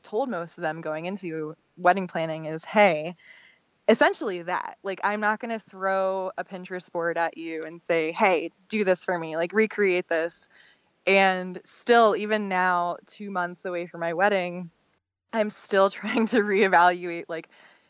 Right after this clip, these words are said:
how do I wanna decorate this thing? And I, I, I'm, I'm not really necessarily turning to Pinterest or turning to other wedding blogs, like, for that inspiration. I'm just trying to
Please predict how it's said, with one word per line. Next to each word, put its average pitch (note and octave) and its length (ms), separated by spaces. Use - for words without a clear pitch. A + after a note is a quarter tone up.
how E4+ 220
do F#4+ 100
I F4 140
wanna D#4+ 220
decorate G#3 420
this D#3+ 180
thing? - 460
And F3 80
I, E3 120
I, E3+ 120
I'm, G#3+ 180
I'm G#3+ 300
not G#3 380
really F3+ 600
necessarily F3+ 880
turning E3+ 500
to D#3 100
Pinterest E3 760
or D#3+ 240
turning F3 540
to E3 640
other F3+ 440
wedding E3+ 380
blogs, D#3 460
like, E3 140
for E3 340
that E3 160
inspiration. E3+ 760
I'm F3+ 140
just E3+ 160
trying F#3 280
to F3 80